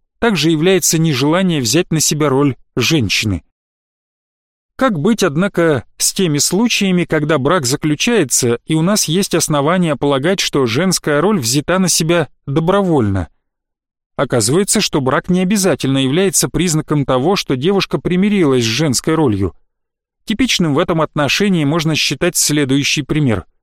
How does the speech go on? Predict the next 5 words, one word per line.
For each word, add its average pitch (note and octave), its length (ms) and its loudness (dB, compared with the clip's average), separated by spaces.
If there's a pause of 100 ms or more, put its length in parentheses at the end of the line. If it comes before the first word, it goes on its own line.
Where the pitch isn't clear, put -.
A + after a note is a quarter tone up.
(720)
Тридцатишестилетняя F3+ 1160 -2
женщина F3 640 0 (260)
пришла E3 400 0
к - 80 -8
врачу, D#3 560 0